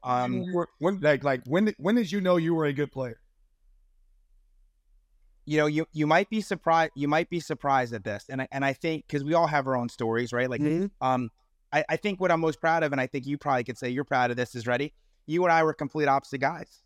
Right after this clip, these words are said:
Speaker 1: right?
Speaker 2: Right.
Speaker 1: Um, you worked your tail off to be really good, and some scouts thought, saw you as a, a five-tool guy. Um, I had to work my, my tail off, um, to get opportunities 'cause most people didn't think I, I could play in college, right? And we kinda ended up, um,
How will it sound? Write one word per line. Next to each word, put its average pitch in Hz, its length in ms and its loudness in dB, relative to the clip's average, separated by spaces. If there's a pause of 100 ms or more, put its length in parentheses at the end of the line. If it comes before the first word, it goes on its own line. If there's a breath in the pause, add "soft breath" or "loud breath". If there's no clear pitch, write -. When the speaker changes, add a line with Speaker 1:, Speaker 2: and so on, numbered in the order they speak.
(380)
Speaker 1:
right? 156 220 6
Speaker 2:
Right. 131 100 -4
Speaker 1:
Um, 123 340 0 (460)
you 156 140 -2
worked 156 220 2
your 151 60 0
tail 143 260 2
off 151 200 2
to 147 80 -8
be 131 100 -2
really 135 280 0
good, 139 340 0
and 123 160 -4
some 135 140 -4
scouts 127 300 0
thought, 127 220 4 (100)
saw 127 160 0
you 127 140 0
as 117 100 -4
a, 113 140 -6 (200)
a 110 80 -12
five-tool 127 460 0
guy. 127 340 2 (420)
Um, 120 300 0 (120)
I 131 100 4
had 135 220 2
to 135 60 -6
work 131 200 -2
my, 123 300 0
my 120 180 0
tail 123 300 -2
off, 120 280 2 (340)
um, 123 340 0 (140)
to 139 100 -6
get 127 180 2
opportunities 127 500 0
'cause 120 180 -6
most 123 280 0
people 123 260 -4
didn't 120 240 -2
think 117 180 -4
I, 117 200 2
I 110 180 -4
could - 180 -16
play 120 180 -2
in 113 80 -4
college, 135 400 0
right? 113 240 -2 (180)
And 131 140 -4
we 127 100 -4
kinda 143 320 -2
ended 131 240 -2
up, 127 180 0 (360)
um, 120 280 -2